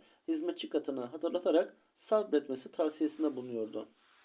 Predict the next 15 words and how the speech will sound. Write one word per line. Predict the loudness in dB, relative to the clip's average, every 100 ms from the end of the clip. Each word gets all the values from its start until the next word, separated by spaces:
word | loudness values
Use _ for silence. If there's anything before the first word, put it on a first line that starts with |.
| _ _ _ _ _ _ _ _ _ _ -20 -20 _
Psikopos | -16 -4 -2 0 0 -2
misafirlerin | -6 2 4 4 4 4 4
çoğalması | 2 0 2 2 0 0
karşısında | 2 2 0 -8 -2 -2 -4 -12 _ _
masrafların | -2 0 0 2 2 2
altında | 2 0 0 -2 0
nasıl | 0 -2 0
kalkılacağını | 0 0 0 -2 -2 -4 -2
bilmediğini, | 0 2 2 0 -2 -4 -8 _ _ _
bundan | -2 2 0
çok | 2 -2 -4
sıkıldığını | -6 -2 0 0 0 -2
söylediği | 0 2 4 2 0
bir |
gün | 0 0 0